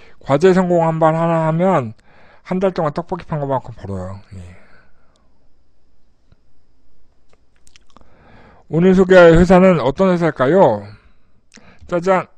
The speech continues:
네. 애니펜이라는 회사입니다. 애니펜. 이 사진 보시면 혹시 아시겠어요? 이 라인 캐릭터가 보이죠? 여기 보면 라인 캐릭터가 보이는데, 이 라인 캐릭터를 만드는 회사가 아니고, 요, 요 모니터를 보세요. 모니터에 보면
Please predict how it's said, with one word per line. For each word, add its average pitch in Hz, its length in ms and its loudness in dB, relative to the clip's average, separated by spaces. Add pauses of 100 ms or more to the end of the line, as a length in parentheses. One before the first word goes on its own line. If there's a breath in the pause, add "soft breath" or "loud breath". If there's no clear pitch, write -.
(140)
네. 113 560 -6 (1200 soft breath)
애니펜이라는 196 680 0
회사입니다. 110 280 -12
애니펜. 123 460 -10 (920 soft breath)
이 151 80 -10
사진 202 320 -2
보시면 185 320 0
혹시 165 180 -6
아시겠어요? 135 560 -6 (1400)
이 131 80 -14
라인 147 300 -2
캐릭터가 185 420 -4
보이죠? 131 400 0
여기 104 200 -4
보면 101 260 -12
라인 104 200 -12
캐릭터가 156 380 -8
보이는데, 104 720 -8 (500 soft breath)
이 143 80 -10
라인 151 280 0
캐릭터를 185 520 0
만드는 131 360 -2
회사가 139 220 -4
아니고, 117 500 -2 (440 soft breath)
요, 160 340 0
요 165 120 0
모니터를 165 440 -2
보세요. 113 200 -10
모니터에 113 380 -8
보면 107 560 -6